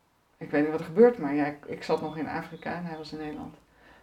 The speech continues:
Hij zegt, "Ik weet niet wat er gebeurt, maar jij komt nu, ik voel van alles, er gebeurt van alles in mijn lijf." Dus ik denk dat dit nu wat signaal is dat we elkaar, eh, nogmaals hebben te ontmoeten. Ik had hem één keer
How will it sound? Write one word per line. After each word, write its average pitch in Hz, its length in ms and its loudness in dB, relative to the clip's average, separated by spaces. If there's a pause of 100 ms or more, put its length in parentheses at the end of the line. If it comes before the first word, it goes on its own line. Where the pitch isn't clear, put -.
(120)
Hij - 100 -18
zegt, - 80 -16
"Ik - 100 -14
weet 160 160 4
niet 196 100 -4
wat 208 120 -4
er 208 60 -6
gebeurt, 175 360 -6
maar 139 340 -6
jij 147 140 -6
komt 151 280 -4
nu, 147 360 0
ik - 220 -18
voel 233 380 2
van - 180 -8
alles, 180 340 2
er 160 60 -4
gebeurt 175 300 -4
van 208 100 -4
alles 165 220 -2
in 165 80 -4
mijn 156 140 -2
lijf." 160 500 -2 (140)
Dus 147 220 -10 (240)
ik - 180 -12
denk 165 220 -6
dat 143 160 -10 (140)
dit 180 200 -2
nu 220 180 6
wat 208 220 -2
signaal 190 360 2
is 175 80 -2
dat 165 160 -4
we 165 60 -4
elkaar, 156 420 -4
eh, 151 140 -6
nogmaals 160 380 -10
hebben 165 200 -12
te - 80 -16
ontmoeten. 180 380 -12
Ik - 60 -20
had 165 140 -10
hem 170 160 -14
één 175 220 -8
keer - 180 -10